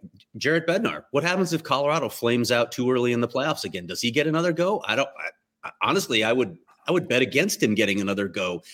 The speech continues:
Jeff Blashill amazes me that he's still on the job. He's one of the five longest tenured coaches, but Detroit was a rebuild, so maybe they're being patient. Maybe that's the right approach. And then Paul Maurice,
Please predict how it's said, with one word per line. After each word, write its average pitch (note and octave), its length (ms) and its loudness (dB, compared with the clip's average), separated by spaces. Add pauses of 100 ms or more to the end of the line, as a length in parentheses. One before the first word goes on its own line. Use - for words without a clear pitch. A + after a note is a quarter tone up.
(200)
Jeff D#3 240 2
Blashill D3 440 0
amazes A#2+ 560 0
me A2 360 0 (180)
that A#2 80 -2
he's A2+ 160 2
still B2 180 0
on G#2 160 0
the G2+ 80 0
job. A2+ 480 -2
He's G2+ 140 -4
one G#2+ 120 -2
of G#2 60 0
the G2+ 60 -4
five A2+ 300 -2
longest A2 340 -2
tenured G#2+ 340 -2
coaches, C#3+ 300 -2
but - 280 -4 (600)
Detroit E3 340 0
was C3 140 2
a B2+ 60 2
rebuild, A2+ 420 2
so A#2 140 0
maybe C3 260 2
they're C3+ 140 2
being C3 260 2
patient. C3+ 360 0
Maybe F3 180 0
that's A3 220 -2
the C#3 100 2
right C#3 200 2
approach. - 580 0 (220)
And C3+ 80 -2
then D#3 140 2
Paul F#3+ 260 -2
Maurice, F#3 680 -2